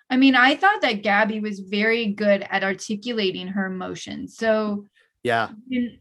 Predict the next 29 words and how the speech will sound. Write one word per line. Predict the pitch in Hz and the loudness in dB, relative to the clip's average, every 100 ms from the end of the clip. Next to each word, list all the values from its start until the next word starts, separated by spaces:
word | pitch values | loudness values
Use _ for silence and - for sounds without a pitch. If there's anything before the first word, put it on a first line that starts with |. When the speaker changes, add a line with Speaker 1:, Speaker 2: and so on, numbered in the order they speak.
| - | -2
Speaker 1:
and, | 254 262 | 0 4
and | 269 | 2
kind | 262 277 302 | 2 2 2
of | |
calling | 294 269 247 262 269 | 0 0 4 6 6
him | 262 226 214 233 302 403 _ _ _ _ _ - | 4 -2 -2 0 -2 -6 _ _ _ _ _ 0
on | 247 247 240 233 220 _ _ _ _ _ | 4 6 6 2 -6 _ _ _ _ _
some | - 269 | 0 2
of | 254 | 6
the, | 247 214 - _ _ _ _ | 4 2 -6 _ _ _ _
'cause, | 320 | 2
like, | 311 311 - - | 2 2 -10 2
I | 285 370 | 4 4
felt | - 349 311 | 4 4 4
like | 269 208 | 2 -6
he's | - 294 285 - | -2 0 0 -2
just | 302 277 | -6 -4
was | 240 214 - | -8 -12 -10
super | - 247 214 240 - | -2 -2 2 -2 -2
unaware | 214 214 202 190 160 - - _ _ _ | -4 0 0 -2 -6 -12 -16 _ _ _
that | 262 | 0
he | 269 302 | 4 2
was | 339 320 - _ - | 2 -2 -4 _ -2
feeling | 339 349 302 | 0 4 2
things, | 269 240 220 208 | 2 0 0 -2
but | 240 - | -10 -10
he | 202 - 254 | -6 0 0
wasn't | 240 269 285 330 285 - - | 4 2 2 0 -2 -6 -18
doing | 196 254 277 277 262 | 0 6 8 8 4